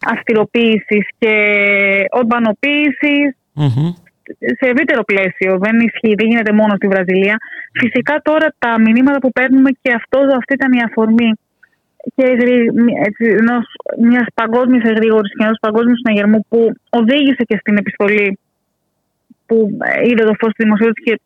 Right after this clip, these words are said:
Speaker 1: συνυπογράφεται από πάνω από εκατόν πενήντα χιλιά, από, από εκατόν πενήντα προσωπικότητες, πολιτικούς και όχι μόνο, από όλη την, από όλο το, από κάθε γωνιά του πλανήτη.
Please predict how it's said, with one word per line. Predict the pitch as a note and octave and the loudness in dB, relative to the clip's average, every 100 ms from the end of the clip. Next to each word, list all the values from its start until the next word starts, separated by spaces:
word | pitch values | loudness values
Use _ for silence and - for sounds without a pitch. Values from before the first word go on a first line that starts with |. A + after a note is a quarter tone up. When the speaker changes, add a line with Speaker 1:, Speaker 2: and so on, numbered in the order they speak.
| - | -4
Speaker 1:
συνυπογράφεται | A#3+ A3+ - A3 A#3 A3+ A3+ A3+ G#3+ | -2 -2 -2 -2 0 -2 -2 -2 -2
από | G#3 G#3+ G#3 - - - - - | -2 -2 -2 -6 -14 -14 -14 -8
πάνω | B3+ C4 | -2 0
από | C4 | 0
εκατόν | A#3+ A#3 | -2 -2
πενήντα | A#3+ A3 G#3+ - | 0 0 0 -2
χιλιά, | G#3+ G3+ G3+ G#3 | -2 0 -2 -4
από, | - G#3+ | -2 0
από | G#3 | 0
εκατόν | G#3 G#3+ G#3+ | 0 0 0
πενήντα | A3 A3 G3+ G#3 G3+ | 0 0 0 -2 -2
προσωπικότητες, | G#3 G#3+ G#3 B3 B3 A3+ B3 A3+ | -2 -2 -2 -2 -2 -2 -4 -2
πολιτικούς | A3+ A3 G3+ - C4 C4 B3+ - | -2 -2 -4 -2 2 2 0 -4
και | B3+ | -4
όχι | A3+ A3 A3 | -2 0 2
μόνο, | G#3+ G#3+ G3+ G3 G#3 _ _ _ _ _ _ - | 2 4 2 0 -4 _ _ _ _ _ _ -8
από | A#3+ - A#3 A#3 | -6 -6 -2 0
όλη | A#3 A3+ | 2 0
την, | A3 G3 F#3+ | 0 0 0
από | F#3 G#3 | -2 0
όλο | G#3+ | 0
το, | G#3 G3 - - - - - - - - - - - | 0 0 0 -4 -6 -14 -20 -16 -14 -12 -14 -16 -10
από | B3 A#3 | -6 -4
κάθε | B3 B3 B3 | -2 -2 0
γωνιά | A#3 A3+ A3 | 2 2 2
του | G#3+ | -2
πλανήτη. | G3+ F#3+ F#3+ A3+ - C#4 C#4 | -2 0 0 -2 0 0 0